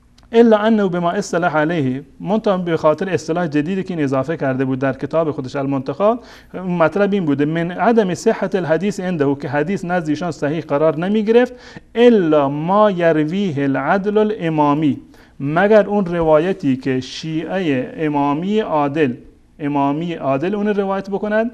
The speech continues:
المنصوص علیه بالتوثیق، که نصی وارد شده باشه بر موثق بودن این راوی، به شهادت ثقتین عدلین،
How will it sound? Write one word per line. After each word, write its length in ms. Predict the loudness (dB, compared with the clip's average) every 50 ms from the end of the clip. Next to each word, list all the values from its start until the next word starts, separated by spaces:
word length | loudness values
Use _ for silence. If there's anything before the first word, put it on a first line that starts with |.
| -10 -18 -20 -20 -8 -2
المنصوص 1000 | 2 2 2 2 0 -2 -2 -2 -2 -2 -6 -6 -4 -2 -2 0 -2 -2 -4 -6
علیه 540 | -4 0 2 2 2 4 4 4 2 2
بالتوثیق، 960 | 0 -2 -4 -6 -6 -4 -2 0 0 0 0 0 0 0 0 0 -2 -4 -4 -6 -10 -16 -20 -20 -20 -18 -10
که 120 | -8 -6 -4
نصی 580 | -4 -2 0 2 0 0 0 -4 -6 -6 -4
وارد 400 | -2 2 2 4 4 4 2 0
شده 260 | -2 -2 -2 0 0
باشه 320 | 0 0 0 -2 -2 -2 -2
بر 300 | 0 0 0 0 0 0
موثق 460 | 0 0 -2 -2 -2 -2 -2 -2 -2
بودن 380 | -2 -2 -2 0 0 0 0 -2
این 240 | 0 0 0 0
راوی، 500 | 2 2 2 4 4 2 2 0 0 -2 -4 -10 -20 -18 -14 -12
به 180 | -4 -2 -2 -2
شهادت 840 | -2 -2 -2 -2 2 4 4 4 4 4 2 0 0 2 0 -2
ثقتین 800 | -2 -4 -6 -6 -4 -4 -4 -4 -2 -2 0 2 2 4 4 4
عدلین، 720 | 2 2 2 0 0 0 -2 -2 -2 -2 -2 -2 -2 -4